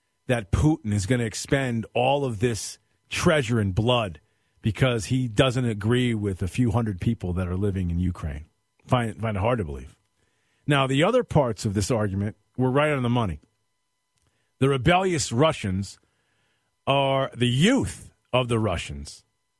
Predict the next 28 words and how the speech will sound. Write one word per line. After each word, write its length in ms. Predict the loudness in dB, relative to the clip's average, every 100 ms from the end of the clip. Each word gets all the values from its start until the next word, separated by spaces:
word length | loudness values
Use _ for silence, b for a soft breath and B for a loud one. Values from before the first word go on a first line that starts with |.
| _ _ _ _ _ _
they're 140 | 2 2
being 300 | 4 0 0
indoctrinated 840 | 2 4 2 2 0 2 2 0
into 280 | 0 0 2
supporting 680 | 2 -2 0 2 4 4 0
a 60 | 0
greater 420 | 2 2 2 2
Russia, 440 | 2 2 -2 -8 -8 4
better 260 | 4 4 2
or 80 |
worse. 500 | 2 2 2 -2 -12 -16 _
That's 300 | 4 4 4
a 80 | 0
hundred 300 | 2 2 2
percent 380 | 0 0 2 0
true. 260 | 0 2 4
They're 140 | 2
being 280 | 4 2 2
hardened 680 | -2 0 2 2 0 -6 -12 _ _ _ _ _
for 180 | -2
war. 460 | 0 2 2 2 -2 _ _ _ _ _ _ _ _ _ _ _ _ _ _ _ _ _
You 100 | -2
can't 280 | 2 4 4
deny 360 | 2 2 4 2
that. 200 | 0 -8 _ _ _ _
That's 260 | 2 4 6
happening. 440 | 4 4 0 -8 -12 _ _ _ _ _ _ _ _ _ _ 0
And 400 | 2 2 -2